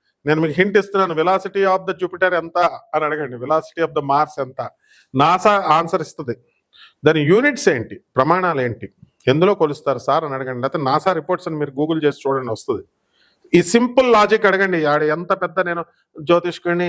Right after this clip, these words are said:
ఐకాన్ ఆస్ట్రాలజర్ని, లెజెండర్ని, ఇది అది అని అందరు అడుగుతారు కదా, ఈ ఒక్క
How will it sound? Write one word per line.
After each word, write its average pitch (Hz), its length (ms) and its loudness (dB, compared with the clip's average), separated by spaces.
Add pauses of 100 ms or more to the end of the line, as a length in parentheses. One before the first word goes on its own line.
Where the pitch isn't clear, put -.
(120)
ఐకాన్ 170 340 0
ఆస్ట్రాలజర్ని, 170 760 -4 (100)
లెజెండర్ని, 170 800 0 (320)
ఇది 170 320 2
అది 160 200 2
అని 165 140 -2
అందరు 175 360 -2
అడుగుతారు 170 300 -2
కదా, 151 160 0
ఈ 143 120 -2
ఒక్క 143 320 0